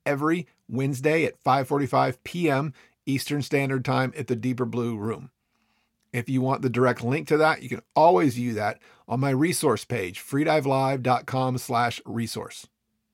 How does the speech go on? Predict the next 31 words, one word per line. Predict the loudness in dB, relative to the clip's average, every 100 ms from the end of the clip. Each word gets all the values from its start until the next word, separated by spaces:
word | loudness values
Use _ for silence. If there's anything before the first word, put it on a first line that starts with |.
| _ _ _ _
If | -4 2
you're | 4
enjoying | 4 4 4 4
the | 2
podcast, | 4 4 4 2 2 0
one | -2
of |
the | -2
best | 0 0 2
things | 0 0 -2
you | 2
can | 2
do | 2 0 -4 -8 -20 _
is | 0 2 4 2
give | 0 2
the | 4
podcast | 4 4 4 2 2
a | 0
five-star | 4 2 2 2 4
rating. | 2 -2 -6 _ _ _ _ _ _ _ _ 0
I | 4
also | 4 4
now | 6 6
have | 4
a | 2
survey | 2 4 6 4
where | 2 -2
you | -2
can | 0 0
go | 4 6 6
in | 4 0